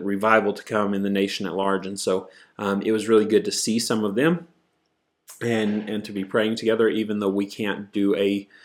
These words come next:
full big prayer meeting. And so, um, anyway, uh, what I wanna share with you today is actually something I felt led to share at that prayer meeting, but I think it's applicable. Um,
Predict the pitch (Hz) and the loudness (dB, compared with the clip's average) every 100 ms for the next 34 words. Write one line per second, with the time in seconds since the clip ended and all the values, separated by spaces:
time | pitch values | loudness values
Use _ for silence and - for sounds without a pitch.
0 | - _ - - 127 110 104 104 95 98 | -20 _ -10 2 4 6 4 4 2 0
1 | - 123 104 98 95 95 95 95 110 98 | 0 2 2 -2 -2 -2 -4 -2 2 2
2 | 95 - - - _ _ 101 98 95 - | 0 -10 -20 -20 _ _ -4 -4 -4 -2
3 | 156 170 113 107 113 - - - 107 104 | 2 4 6 4 2 -4 -14 -2 0 4
4 | 131 123 175 202 - 147 127 120 110 110 | 4 6 4 2 4 4 4 4 0 0
5 | 107 104 - 117 98 113 139 113 107 107 | 0 -2 -4 -6 0 6 8 8 6 2
6 | - - 113 117 123 - 107 131 117 117 | -2 -4 0 2 2 2 0 2 2 0
7 | 104 - 139 123 117 107 - 120 113 104 | -2 4 4 6 4 2 0 4 4 2
8 | 113 117 98 - 135 131 104 104 107 101 | 0 0 -2 2 4 6 4 0 0 0
9 | 98 127 113 104 - 110 120 131 127 98 | 0 -2 -2 -4 -4 -4 -2 -4 -4 0
10 | 104 - - - - - 104 101 | 0 -2 -18 -20 -18 -8 -4 -2